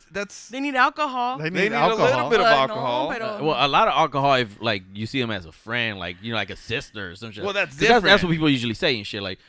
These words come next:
Speaker 4: "Oh, you know, he's
Speaker 1: No.
Speaker 4: not a friend. He's like my sister, you know,
Speaker 1: No,
Speaker 4: blah,
Speaker 1: no,
Speaker 4: blah,
Speaker 1: no.
Speaker 4: like
Speaker 2: No,
Speaker 4: a brother."
Speaker 2: I believe you can be friends with
Speaker 1: Really?
Speaker 2: opposite. I've, yes.
Speaker 1: I think that's just some people that you haven't fucked.
Speaker 2: No, but th-, you haven't
Speaker 1: <laughs>
Speaker 2: fucked them because you're
Speaker 1: Friends.
Speaker 2: not sexually attracted to them.
Speaker 1: Well, not yet.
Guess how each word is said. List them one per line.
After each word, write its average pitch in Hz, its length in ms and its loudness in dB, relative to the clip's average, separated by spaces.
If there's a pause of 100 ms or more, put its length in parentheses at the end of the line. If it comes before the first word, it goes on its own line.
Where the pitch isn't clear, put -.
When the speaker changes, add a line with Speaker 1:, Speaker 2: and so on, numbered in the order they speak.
(220)
Speaker 4:
"Oh, 175 380 0
you 160 160 0
know, 147 80 0
he's 151 100 -4
Speaker 1:
No. 165 120 -6
Speaker 4:
not 156 60 0
a - 20 -6
friend. 139 180 -2
He's 139 140 -4
like 131 140 -4
my 98 100 -10
sister, 101 560 -8
you 101 100 -10
know, 98 140 -10
Speaker 1:
No, 95 80 -8
Speaker 4:
blah, 95 160 -6
Speaker 1:
no, 85 80 -12
Speaker 4:
blah, 85 80 -12 (260)
Speaker 1:
no. 90 60 -18
Speaker 4:
like 98 100 -10
Speaker 2:
No, 277 80 -6
Speaker 4:
a 294 60 -6
brother." - 260 -6
Speaker 2:
I 440 140 0
believe 415 400 -4
you 381 100 -8
can 302 300 -8
be 254 140 -10
friends 165 520 -14
with 180 120 -12
Speaker 1:
Really? 214 500 -10
Speaker 2:
opposite. 180 400 -10
I've, 262 400 0 (160)
yes. 226 480 -8 (100)
Speaker 1:
I 226 160 2
think 220 220 -6
that's 180 160 0
just 165 180 -6
some 151 120 -10
people 139 340 -8
that 110 180 -6
you 101 120 -14
haven't 90 280 -14
fucked. - 560 -10 (240)
Speaker 2:
No, 262 420 -4
but 247 280 -8
th-, 247 260 -2
you 254 100 0
haven't 330 380 6
Speaker 1:
<laughs> 302 100 0
Speaker 2:
fucked 349 200 4
them 359 160 -2
because 240 340 0
you're 269 120 4
Speaker 1:
Friends. - 20 2
Speaker 2:
not 294 180 0
sexually 269 400 -6
attracted 262 520 -4
to 208 140 -10
them. 156 200 -10
Speaker 1:
Well, 117 320 -10
not 139 280 2
yet. 120 420 -4